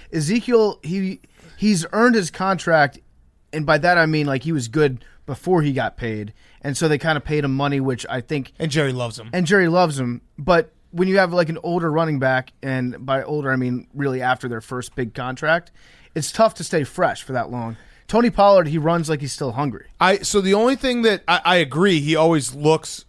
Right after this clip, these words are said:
Speaker 2: like the, the fresher, faster running back. I always wonder though, like, is that because he doesn't get the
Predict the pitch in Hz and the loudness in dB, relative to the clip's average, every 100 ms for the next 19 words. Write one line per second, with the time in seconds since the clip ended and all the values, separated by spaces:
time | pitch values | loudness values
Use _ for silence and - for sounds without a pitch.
0 | _ 147 147 139 120 123 135 131 127 127 | _ -6 -4 -4 -6 -6 -4 -4 -6 -10
1 | 131 127 - 165 147 156 - 156 147 143 | -10 -10 -6 -6 -6 -6 -8 -6 -6 -6
2 | 151 147 139 - 131 139 160 165 175 190 | -6 -4 -4 -8 -10 -8 -4 -2 0 -2
3 | - - - _ - 165 202 196 143 156 | -6 -20 -20 _ 0 4 4 4 0 0
4 | 170 185 180 185 190 165 143 131 - 143 | 2 2 4 4 4 2 0 -2 -4 -2
5 | 160 165 139 147 156 151 127 151 143 139 | 0 0 -2 -6 -2 -2 -4 -2 0 0
6 | 139 131 127 139 131 - - _ 131 143 | -2 -8 -6 -4 -4 -8 -20 _ -4 -2
7 | 127 127 117 | 0 -2 -6